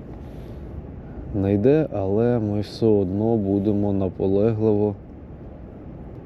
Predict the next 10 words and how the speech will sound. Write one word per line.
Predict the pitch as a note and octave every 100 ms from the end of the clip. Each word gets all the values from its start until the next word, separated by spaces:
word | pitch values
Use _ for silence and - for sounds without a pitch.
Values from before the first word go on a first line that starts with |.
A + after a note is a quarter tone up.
| - - - - - - - - - - - C3
змінювати | G#2 G#2+ G#2 G#2+ G#2+ G2 G2
це | F2+ - G2
от | F2+ F2+ -
в | - -
процесі. | G2 - F2+ F2+ - - - - - - - - - - - - -
Головне, | G2+ G2+ G2 G#2+ C#3+ F3+ F#3+ - - -
що | - - A#2+ C3+ C#3+ C#3 - -
щось | A2 A2+ A#2+ -
тут | G#2 G#2+
сидить, | - - F#2+ F2+ F2+ -